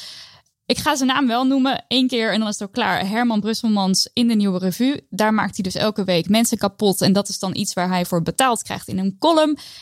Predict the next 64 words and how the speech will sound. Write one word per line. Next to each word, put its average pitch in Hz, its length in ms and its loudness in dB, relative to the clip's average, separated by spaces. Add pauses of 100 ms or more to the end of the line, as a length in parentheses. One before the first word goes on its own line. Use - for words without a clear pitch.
En - 120 -6
het 208 120 -4
is - 180 -6
het, 208 100 -6 (580)
echt, - 260 -2
het 220 160 -6
is - 160 -6
troep 311 300 2
van 254 160 0
het 202 120 -2 (140)
allerlaagste 262 760 2
niveau. 196 540 -2 (260)
En 220 200 0
wat 226 180 0
hij, 208 420 -2
eh, - 380 -2 (180)
dus - 280 -4
afgelopen 214 760 0
twee 196 200 0
keer 190 160 -4
gedaan 214 300 2
heeft, 185 260 0
is - 180 -4
een 190 160 -2
vrouw 247 340 2
aanpakken 190 480 -2
en 190 140 0
dan 185 220 0
op 226 180 -4
haar 170 340 -2
lichaam. 196 640 2 (440)
Ehm, 196 520 4
en 220 200 2
de 220 80 2
eerste 247 300 0
keer 214 220 -2
was 185 140 -4
dat 185 160 -6
Sherma 185 300 2
Rouse, 226 360 2
die 214 100 -2
er 196 220 -4
echt - 260 -8
geweldig 226 580 0
op 208 60 -6
reageerde, 202 520 -4
vond 185 220 -6
ik, 185 100 -12
op - 100 -10
Instagram, 180 560 0
door 190 140 0
te - 60 -4
zeggen: - 260 0
"Ik - 60 -8
ga - 120 -4
zijn 196 160 -2
naam 277 160 4
niet 294 120 2
noemen, 269 200 2
ik 233 60 -8
ga 196 120 -8
geen 190 160 -6
scheldwoorden 262 480 0
gebruiken, 214 520 -2